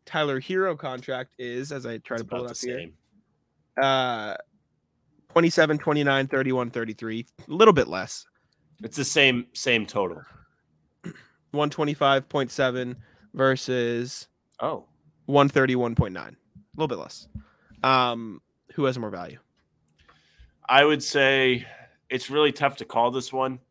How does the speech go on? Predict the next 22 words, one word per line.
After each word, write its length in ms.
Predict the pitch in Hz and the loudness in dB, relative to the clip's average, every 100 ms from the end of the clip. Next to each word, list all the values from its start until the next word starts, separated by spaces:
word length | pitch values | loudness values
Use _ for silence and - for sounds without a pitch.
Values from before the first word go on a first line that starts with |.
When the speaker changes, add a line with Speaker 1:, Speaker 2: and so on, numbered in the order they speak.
| - | -4
Speaker 2:
I'd 180 | 127 131 | -2 0
say 220 | 165 147 | 2 2
Hero 320 | 120 127 131 | 2 0 -2
just 280 | 117 120 - | -4 -8 -10
because 580 | 113 - 110 101 95 - _ - | -10 -6 -4 -4 -10 -20 _ -8
Speaker 1:
You've 180 | 151 156 | -4 -2
seen 220 | 160 151 | 2 2
he 100 | 147 | 2
can 100 | 135 | 0
Speaker 2:
he 40 | 131 | 2
Speaker 1:
play 120 | 123 | 2
in 100 | 117 | 0
the 100 | 117 | -2
Speaker 2:
didn't 100 | - | 0
have 160 | 120 104 | 0 0
a 40 | |
Speaker 1:
playoffs. 160 | 98 98 104 113 | -4 -2 -4 -2
Speaker 2:
meltdown 180 | 110 104 | -6 -6
of 80 | 92 | -8
a 60 | |
season. 540 | 87 - 113 110 131 | -10 -8 -8 -8 -10
Speaker 1:
<clears throat> 60 | 135 | -12